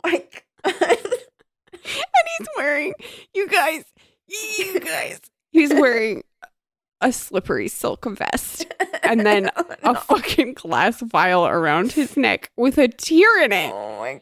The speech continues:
Speaker 1: God. This is
Speaker 2: And
Speaker 1: some
Speaker 2: she says,
Speaker 1: edgelord shit.
Speaker 2: "Why was he dressed like that? Why didn't he wear jeans and a shirt like everybody else?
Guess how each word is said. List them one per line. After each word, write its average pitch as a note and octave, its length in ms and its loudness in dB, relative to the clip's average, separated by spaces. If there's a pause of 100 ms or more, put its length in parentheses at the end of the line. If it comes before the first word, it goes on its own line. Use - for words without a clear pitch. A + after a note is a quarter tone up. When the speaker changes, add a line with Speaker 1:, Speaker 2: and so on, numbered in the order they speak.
Speaker 1:
God. - 280 -2
This F3+ 200 -4
is F#3+ 60 -2
Speaker 2:
And B3+ 100 4
Speaker 1:
some D#4 120 2
Speaker 2:
she D#4 80 6
says, B3+ 240 4
Speaker 1:
edgelord G#3 320 2
shit. D3+ 540 -2
Speaker 2:
"Why A#3 180 0
was E4 160 2
he C4+ 80 -4
dressed - 360 -8
like E3 160 -14
that? D3+ 220 -20 (640)
Why G3 200 -4
didn't A#3+ 220 0
he C4 120 2
wear G#3+ 180 0
jeans G3 420 -2
and F#3+ 100 -2
a F3 40 -2
shirt - 340 -2
like - 160 -6
everybody F#3 380 -2
else? - 300 -8